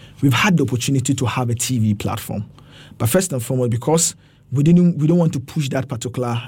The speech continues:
um, mindset, we hold back. And also because of the fact that the whole digital T V thing be murkier.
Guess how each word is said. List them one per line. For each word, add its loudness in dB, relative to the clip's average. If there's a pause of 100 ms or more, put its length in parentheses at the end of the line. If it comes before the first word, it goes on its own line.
(100)
um, -4 (120)
mindset, -4 (600)
we 2
hold 0
back. -2
And 2
also 2
because -2
of 0
the 0
fact -2
that 0
the 2
whole 4
digital -4
T -8
V -2
thing -4
be 0
murkier. -6